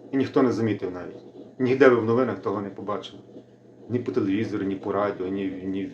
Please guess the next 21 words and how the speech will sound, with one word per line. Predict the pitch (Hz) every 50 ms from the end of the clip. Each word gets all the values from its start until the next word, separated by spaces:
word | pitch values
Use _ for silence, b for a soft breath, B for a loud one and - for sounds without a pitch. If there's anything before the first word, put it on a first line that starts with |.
| - -
в |
ніяких | 98 104 107 101 95 - 101 104
там | - 101 98 95 92
новинах | 95 98 98 101 104 101 95 -
в | 104
інтернеті | 95 - 104 101 110 110 104 - - - -
навіть. | 104 101 - - - - - B B B B B B B B B - -
От | - 147 147 -
як | 139 -
все | - - 120
робиться. | 110 107 95 - - - - - - - - - -
А | 107 104
от | 110 110 107
дурні | 113 147 143 156 165 156
новини, | 139 127 107 107 104 98 95 92 -
там, | 98 92 87 -
про | - 95
щось | - - 95 -
таке | 110 - - -
пострашити, | - 117 98 - - 123 120 117 107 - - - - -
там, | - - -